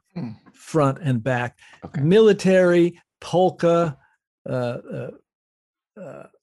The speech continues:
Speaker 2: bar mitzvahs, Hava Nagila, that's on the front. The blues is on the back. And, and what I mean by this to you li-, listeners is that you wait to the last second to play the ne-, next beat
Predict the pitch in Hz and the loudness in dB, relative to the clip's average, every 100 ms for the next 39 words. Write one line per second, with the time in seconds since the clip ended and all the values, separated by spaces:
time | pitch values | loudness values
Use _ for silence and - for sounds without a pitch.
0 | _ _ _ _ 147 143 175 196 - 190 | _ _ _ _ -2 2 2 2 -2 2
1 | 185 190 139 135 175 180 170 151 147 180 | 4 2 0 0 2 2 2 2 2 4
2 | 180 175 190 190 214 160 - 190 135 - | 4 4 2 2 2 2 0 -2 -2 -4
3 | _ _ _ _ _ _ - 139 120 202 | _ _ _ _ _ _ -6 -2 4 4
4 | 226 160 147 143 151 135 147 135 120 147 | 6 6 4 0 -2 -2 0 0 0 0
5 | 117 - - _ _ _ _ _ _ - | -2 -6 -18 _ _ _ _ _ _ -6
6 | 151 190 170 180 180 175 220 208 160 143 | -4 -2 0 2 2 2 4 4 2 4
7 | 143 135 - - - - - 147 135 135 | 2 0 -6 -14 -20 -20 -6 -2 -2 -2
8 | 143 151 185 147 185 165 147 147 - 143 | -2 -2 -6 -10 -10 -6 -2 0 -2 -4
9 | 135 131 - - 156 135 131 127 - _ | -4 -4 -10 -10 -4 -4 -2 -4 -4 _
10 | _ _ _ - 143 156 190 214 175 165 | _ _ _ -2 0 4 2 2 0 0
11 | 156 180 185 - - 214 202 160 135 143 | 0 0 0 -2 -2 -2 -2 -4 -4 -6
12 | - 156 165 156 143 147 170 156 165 170 | -4 0 2 2 0 0 -2 0 -2 -2
13 | - - 190 151 - | -6 0 2 0 -2